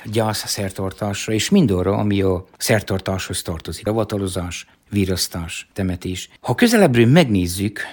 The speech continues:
akkor viszont azt kell mondanunk, hogy igen, a sír nem más, mint egy örök lakás. Tehát gyakorlatilag a holttest háza. És mint minden ház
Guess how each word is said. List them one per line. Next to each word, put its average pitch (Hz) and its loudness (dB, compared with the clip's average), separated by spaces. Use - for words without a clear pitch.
akkor 127 0
viszont 127 0
azt 190 2
kell 107 0
mondanunk, 113 2
hogy 95 -2
igen, 147 2
a 127 0
sír 190 0
nem 127 2
más, 104 2
mint 98 2
egy 92 -8
örök 95 -4
lakás. - -2
Tehát 107 2
gyakorlatilag 175 6
a 104 4
holttest 143 0
háza. - -4
És - -2
mint 185 4
minden 202 8
ház 104 2